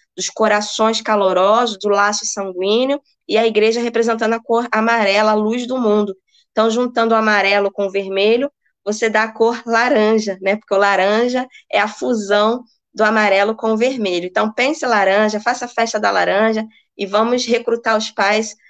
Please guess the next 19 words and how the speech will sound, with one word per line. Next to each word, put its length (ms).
pra 220
ajudarem 640
no 80
Ministério 340
Infantil, 480
pra 120
auxiliarem, 680
pra 140
liderarem 520
as 120
crianças 320
dentro 180
da 80
igreja. 400
É 80
uma 160
ótima 280
estratégia, 680
adquira 640